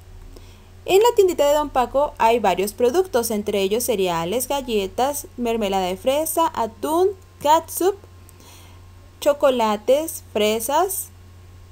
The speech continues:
lechuga, zanahoria, manzana, elote, también un jugo de uva, algunos dulces, frijoles y leche.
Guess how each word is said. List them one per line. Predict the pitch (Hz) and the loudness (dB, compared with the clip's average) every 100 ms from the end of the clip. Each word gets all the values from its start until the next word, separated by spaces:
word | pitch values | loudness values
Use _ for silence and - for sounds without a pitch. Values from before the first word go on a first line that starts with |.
| - | -16
lechuga, | - 233 214 - 269 247 302 | 0 2 2 0 0 0 0
zanahoria, | 294 247 208 208 214 247 | -2 -2 0 0 0 -2
manzana, | 262 220 214 208 202 220 285 302 - | -4 -4 -4 -4 -4 -4 -4 -6 -8
elote, | 240 208 214 226 220 - 233 302 | -4 -2 0 -2 -4 -4 -6 -4
también | 262 254 233 208 | -4 -4 -2 -2
un | 214 | -2
jugo | 233 202 185 | -2 -2 -2
de | 180 | -2
uva, | 214 277 277 233 240 | -2 -2 0 0 0
algunos | 277 240 233 214 190 - | 0 -2 -2 -4 -4 -6
dulces, | 285 294 262 - 254 294 - | -6 -4 -4 -2 0 0 -4
frijoles | 220 202 - 277 311 359 - | -4 -4 -2 -2 0 -2 -4
y | - 226 | -4 -2
leche. | 202 160 - - | -2 -2 -8 -14